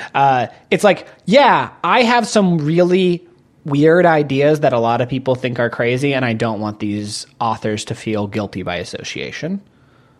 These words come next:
Um, that, that's how I kind of took this, that there's, I, I mean,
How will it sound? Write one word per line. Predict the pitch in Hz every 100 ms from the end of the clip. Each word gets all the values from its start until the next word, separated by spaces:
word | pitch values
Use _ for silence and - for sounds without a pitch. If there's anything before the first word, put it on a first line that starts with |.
| _ _ _ -
Um, | 104 95
that, | 131 170 180
that's | 185 208
how | 190 151
I | 131
kind | 123 117 104
of | -
took | - -
this, | - -
that | 143
there's, | 156 160 139 - - - _ -
I, | 156 170
I | 180
mean, | 190 160